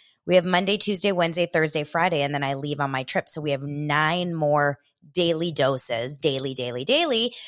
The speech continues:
before, uh, we're taking a little bit of a hiatus until the beginning of July or the end of June. Um, for those of you that have not joined the Facebook group, go ahead and join the Daily Dose of Donna Facebook group. The link is below. It's on, on all my links. And also,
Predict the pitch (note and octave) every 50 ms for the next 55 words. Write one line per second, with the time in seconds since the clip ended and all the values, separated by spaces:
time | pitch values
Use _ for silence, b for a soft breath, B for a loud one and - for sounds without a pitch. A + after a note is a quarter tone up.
0 | B B - G#3+ G#3 - G#3 G#3 G#3 G3+ G3+ G3+ F#3 - - - F#3 F3 F3 F3
1 | E3+ F3+ E3+ E3+ - F#3+ F#3 F3+ F3+ E3+ E3+ D#3+ E3+ G#3+ C#4 F#4+ D4+ A3 A3 G3+
2 | F3+ E3+ D#3+ E3+ E3+ D#3+ D#3+ D3+ D3 D3 D3 D3 D3 - E3+ D#3+ - E3 E3 E3+
3 | D#3 D3+ E3+ D#3 D#3 D3+ D3 D3 C#3+ D#3 D3+ C#3+ D3+ C3+ C#3 C3+ C3+ C#3 D3 C#3
4 | B2+ - D3+ D3+ C#3+ C#3 C3+ - E3+ D#3 C3+ A2+ - B B B B B B B
5 | B _ F#3 F#3+ F3+ F3+ - - - A#3+ A3+ A3+ B3+ C#4+ C#4 D#4+ A#3+ C4+ B3+ A#3
6 | A#3 B3 - - F#3 F3+ F3 F#3 G3 F#3 F#3+ F#3 F#3 G3 F#3+ - A3 G#3 G3+ G3+
7 | F#3+ - - F#3 F3+ - - - G#3+ G#3 - B3 C4 D4+ - - B B B B
8 | B _ - A3 A3 B3 B3 A#3+ B3+ A#3+ A#3+ A#3+ - G#3 G#3 G3+ E3+ D3+ F#3 F3
9 | F3 F3 F3 F3+ F#3+ F#3 F3 D#3 E3+ D#3+ D#3+ F3+ E3 E3+ E3 E3+ - F3 D#3+ -
10 | D#3+ D3 D3 D3+ D3 D3 D3 - - - - D#3+ D3+ D#3 - - E3 D#3+ D#3+ -
11 | E3+ D#3+ D#3 D#3 _ - D3+ D3+ D3+ D3+ D3+ - G3 F#3 - - A#3 A3 G3+ F3+
12 | F3 E3+ E3+ E3 E3 E3 - - E3+ - - - D#3+ D#3 D#3 D#3+ E3 - _ -
13 | F3 F#3 G#3 G3+ F#3+ G3+ G3 G3 F3 F3 F3 F#3 - G#3+ F#3+ - - - A3 G#4
14 | - - - G3 E3 D#3 D#3 E3